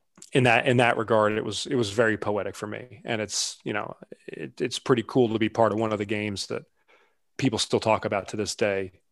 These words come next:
you know, amongst us, obviously, but, you know, even nationally, you hear about the twenty ten Music City Bowl comes up every once in a while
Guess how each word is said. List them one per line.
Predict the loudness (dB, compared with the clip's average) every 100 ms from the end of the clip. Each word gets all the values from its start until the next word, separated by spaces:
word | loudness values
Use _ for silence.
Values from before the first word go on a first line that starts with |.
| _ -12
you | -12
know, | -10 -14 _ _ _ _ -4
amongst | 4 4 4 2
us, | 2 2
obviously, | 0 0 -4 -4 -4
but, | -6 -4
you | -2
know, | 2
even | 2 2
nationally, | 2 2 0 -4 -6
you | -6
hear | -2 -2
about | -2 -4
the | -8
twenty | -4 -4
ten | -4 -6
Music | -6 -6
City | -6 -6
Bowl | -4 -4
comes | -4 -8 -8
up | -8
every | -8 -8
once | -8 -10 -10
in | -6
a |
while | -4 -4 -8